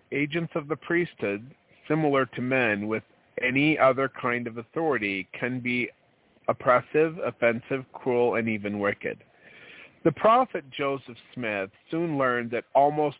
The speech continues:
all men will rule with unrighteous dominion. See Doctrine and Covenants,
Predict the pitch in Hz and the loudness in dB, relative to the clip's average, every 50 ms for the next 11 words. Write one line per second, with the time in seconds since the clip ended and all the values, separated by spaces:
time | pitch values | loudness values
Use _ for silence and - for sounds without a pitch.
0 | - - - 127 135 151 170 165 139 117 104 98 92 92 95 95 104 - _ _ | -6 0 4 6 6 6 4 2 0 0 0 0 -2 -2 -4 -6 -10 -14 _ _
1 | - 127 117 113 110 110 113 120 123 123 127 131 131 127 120 107 - - - 104 | -6 -4 -2 -2 -2 -4 -4 -2 -2 0 0 0 0 0 -2 -4 -6 -4 0 0
2 | 120 123 127 120 113 107 110 - - 104 - - _ - 95 98 98 101 92 85 | 0 2 2 2 2 2 2 -2 -6 -10 -10 -12 _ -8 -4 -2 -2 -2 -2 -2
3 | 73 69 62 - - _ _ _ - - - - _ _ - - 143 127 123 123 | -4 -6 -8 -12 -16 _ _ _ -20 -20 -20 -20 _ _ -2 0 2 4 6 6
4 | 120 127 - - 127 117 110 110 107 - - - 135 135 131 120 113 110 90 71 | 6 4 2 -2 -6 -6 -6 -6 -8 -8 0 0 2 2 2 -2 -4 -6 -8 -10